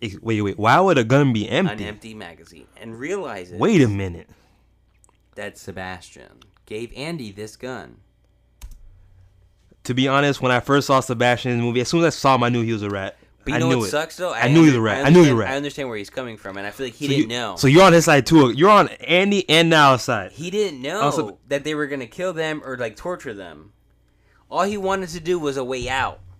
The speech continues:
Speaker 2: 'Cause if you notice, when he was talking to Niall
Speaker 1: They,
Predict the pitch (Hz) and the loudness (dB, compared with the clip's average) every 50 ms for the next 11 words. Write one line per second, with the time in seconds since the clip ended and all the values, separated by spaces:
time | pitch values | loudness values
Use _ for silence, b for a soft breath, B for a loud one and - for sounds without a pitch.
0 | _ _ _ _ _ _ _ _ _ _ _ _ _ _ _ _ _ _ _ _ | _ _ _ _ _ _ _ _ _ _ _ _ _ _ _ _ _ _ _ _
1 | _ _ - 156 151 165 156 - 165 160 156 160 175 202 214 175 143 135 127 - | _ _ -10 -8 -8 -8 -8 -8 -8 -6 -2 0 2 2 2 2 0 -2 -4 -8
2 | - - 135 143 139 156 165 165 151 147 - 170 160 160 160 180 156 - 156 135 | -12 -8 -6 -4 -2 -2 -2 -2 -4 -4 -2 0 0 0 0 -4 -6 -4 -4 -4
3 | 135 131 123 120 120 117 127 139 151 175 185 185 | -4 -2 -2 -2 -2 -2 0 2 2 2 2 2